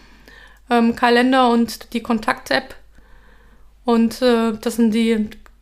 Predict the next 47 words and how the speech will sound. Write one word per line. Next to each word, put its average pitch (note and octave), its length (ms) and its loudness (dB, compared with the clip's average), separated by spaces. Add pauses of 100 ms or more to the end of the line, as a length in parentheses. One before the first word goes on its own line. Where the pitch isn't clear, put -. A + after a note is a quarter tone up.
(140)
und, G#3+ 240 -4 (320)
und A3 320 -4
das, A#3 240 -8
das - 140 -18
bringt A#3 220 -2
mir A#3 140 2
halt, A3 360 -4
äh, A3+ 180 -2
Hosting A3+ 300 -2
punkt G#3+ 100 -8
D A3+ 60 -4
E A3 40 -4
bringt A3+ 240 -6
mir A#3 100 -2
mit. A3 260 -4 (1000)
Da A#3 160 2
ist B3 220 2
in C4 80 2
der B3 180 4
Hosting B3+ 340 2
punkt A#3+ 120 0
D B3+ 180 2
E - 40 4
Instanz B3+ 440 0
ist B3 120 -6
sogar B3 200 0
noch A#3+ 160 2
so B3 160 0
ein A#3 340 2 (600)
Open A#3+ 300 0
Office, C4 680 0 (320)
also A#3 180 0
so A#3+ 80 2
ein G#3+ 100 0
Google A#3+ 220 0
Doc-Ersatz, C4 600 0
das B3 100 -6
ist A#3+ 40 -4
auch B3 160 0
mit B3+ 280 -2
drin, B3+ 340 -2 (160)
wer A#3+ 180 -4
das B3 220 -2
braucht. B3+ 440 -2 (920)
Ähm, A#3 600 0 (100)
also B3 180 0
deswegen, A#3 760 0